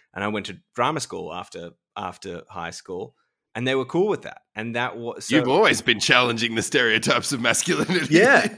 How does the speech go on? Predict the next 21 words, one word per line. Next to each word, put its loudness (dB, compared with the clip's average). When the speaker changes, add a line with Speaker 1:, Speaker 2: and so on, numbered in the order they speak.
Speaker 2:
<laughs> -8
Speaker 1:
but 0
also, -2
I 2
mean, 2
<sighs> -16
I 0
also 2
have -2
to -2
just -4
acknowledge -2
that -4
I -4
exist -8
in, -10
uh, -16
y-, -20
you -6
know, -10
I, -10